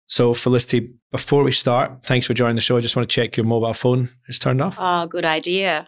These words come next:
Speaker 2: I was at the Opera House, uh, a couple of weeks ago watching the ballet and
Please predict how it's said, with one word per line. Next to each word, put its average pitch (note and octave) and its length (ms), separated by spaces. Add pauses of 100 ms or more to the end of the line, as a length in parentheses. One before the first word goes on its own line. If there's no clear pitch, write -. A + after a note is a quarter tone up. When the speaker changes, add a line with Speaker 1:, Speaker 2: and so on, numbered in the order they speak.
Speaker 2:
I F3 100
was F3 160
at E3+ 160
the E3 300 (160)
Opera F#3 260
House, F3+ 500
uh, E3+ 380
a - 80
couple G#3 240
of F3 80
weeks F3+ 260
ago F3+ 240
watching E3+ 340
the E3 100
ballet F3+ 500
and E3 340